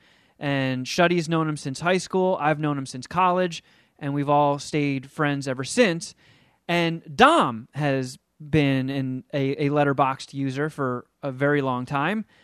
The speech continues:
And the thing about Dom is he loves shitty movies. Not ironically,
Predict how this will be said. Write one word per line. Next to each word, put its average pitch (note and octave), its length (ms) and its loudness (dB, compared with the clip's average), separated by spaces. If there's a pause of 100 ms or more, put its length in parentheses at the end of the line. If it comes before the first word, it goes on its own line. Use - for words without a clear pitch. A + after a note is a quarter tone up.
(240)
And D3 420 0 (520)
the D#3 80 -4
thing B3 180 0
about C4+ 280 4
Dom F3+ 300 4
is C#3 380 -4 (520)
he G3 300 0
loves E3 680 2
shitty D#3+ 400 2
movies. C3 540 -4 (240)
Not F#3+ 340 4 (240)
ironically, F3 800 4